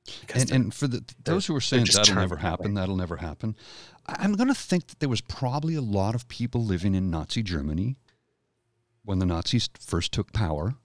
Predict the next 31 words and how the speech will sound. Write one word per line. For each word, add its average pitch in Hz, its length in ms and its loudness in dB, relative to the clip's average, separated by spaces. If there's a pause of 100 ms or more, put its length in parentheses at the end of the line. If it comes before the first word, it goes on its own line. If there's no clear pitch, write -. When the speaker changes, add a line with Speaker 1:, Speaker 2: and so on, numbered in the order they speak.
(340)
Speaker 2:
who - 120 0
didn't 113 280 2
think - 540 -2 (920)
Hitler 101 320 0
would 101 160 0
follow 82 360 2
up 80 160 -2
on 95 100 4
a 104 40 4
lot 80 240 -2
of 73 120 -12
the - 80 -10
things 80 300 -6
he 92 80 -4
was 107 140 0
saying. 190 420 2 (760)
I'm 104 120 -6
sure 156 180 -2
a 113 60 0
lot 143 300 0
of - 80 -2
people - 220 -4
thought, 85 260 0
"No, 110 160 4
no, 73 280 -2
people 117 240 -4
will 82 80 -10
come 95 240 0
to 90 60 0
their 73 120 -8
senses." - 640 0